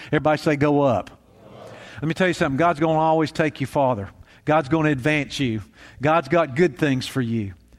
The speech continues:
You hear what I'm saying? God's gonna take you up. Everybody say, "Up."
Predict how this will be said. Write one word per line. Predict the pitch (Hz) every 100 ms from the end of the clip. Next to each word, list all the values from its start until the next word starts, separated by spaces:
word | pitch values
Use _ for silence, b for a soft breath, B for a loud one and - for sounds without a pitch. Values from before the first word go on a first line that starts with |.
| b b b
You | 120
hear | 151
what | 156 165
I'm | 156
saying? | - 175 175 170
God's | 156 180 180
gonna | 175 160
take | - 180 175
you | 170 160
up. | 165 139 -
Everybody | 151 160 156
say, | 165 170
"Up." | 160 165 131 -